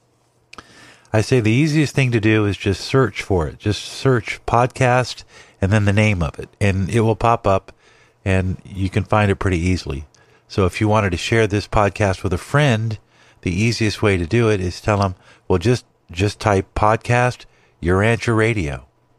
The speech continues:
and you'll find this podcast everywhere. And it's, uh, the first one that shows up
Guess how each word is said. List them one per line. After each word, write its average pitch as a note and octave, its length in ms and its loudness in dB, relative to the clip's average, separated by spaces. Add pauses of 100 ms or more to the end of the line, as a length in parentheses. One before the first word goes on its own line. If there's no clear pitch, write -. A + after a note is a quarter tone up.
(440)
and F#2 280 0
you'll G#2 200 2
find G#2 260 -2
this F2+ 140 -4
podcast F2+ 640 -2 (320)
everywhere. G2 580 -2 (1500)
And G2 100 2
it's, - 240 -2
uh, G#2 160 2 (140)
the G#2 80 -2
first A#2 340 -2
one A2 140 2
that G2+ 160 -2
shows G2+ 280 0
up G2 220 0